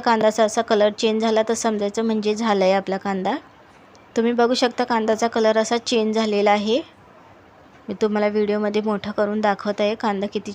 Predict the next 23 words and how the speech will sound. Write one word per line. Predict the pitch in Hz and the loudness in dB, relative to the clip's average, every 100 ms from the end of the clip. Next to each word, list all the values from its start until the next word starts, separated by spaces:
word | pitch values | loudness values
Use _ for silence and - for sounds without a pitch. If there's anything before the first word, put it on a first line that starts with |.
| - | -6
छानपैकी | 214 208 208 - | -4 -4 -6 -4
असं | 214 202 214 | -4 -4 -8
फ्राय | - 208 190 | -4 -2 0
झालेला | 202 208 196 208 | -2 -2 0 2
आहे. | 208 208 269 - - - - | 2 0 -2 -4 -20 -20 -12
आता | 185 214 | -10 -2
त्याला | 220 214 | 2 2
काढून | 220 220 214 226 | 4 2 2 0
आपण | 214 214 226 262 - - - | 0 0 -2 -2 -6 -18 -6
खोबरं | - 214 214 | 0 4 4
भाजायला | 214 214 208 208 | 4 2 2 2
घेऊयात. | 208 214 208 196 233 - - - - | 2 0 0 2 0 -2 -16 -8 0
त्यात | 214 214 | 0 0
थोडंसं | 240 240 240 226 226 | 0 2 0 -2 0
तेल | 220 208 | 0 0
घालते. | 214 208 202 208 294 - - - - - - | -2 -4 -2 0 -2 -6 -20 -20 -20 -20 -12
हेही | 214 220 233 | -2 2 4
आपल्याला | 240 226 214 214 | 4 2 0 2
जास्त | 214 208 - 214 | 2 2 0 0
काही | 220 | 0
भाजायचं | 214 220 208 208 220 | 0 -2 -4 -2 -2
नाही | 220 | 0
आहे, | 220 | 0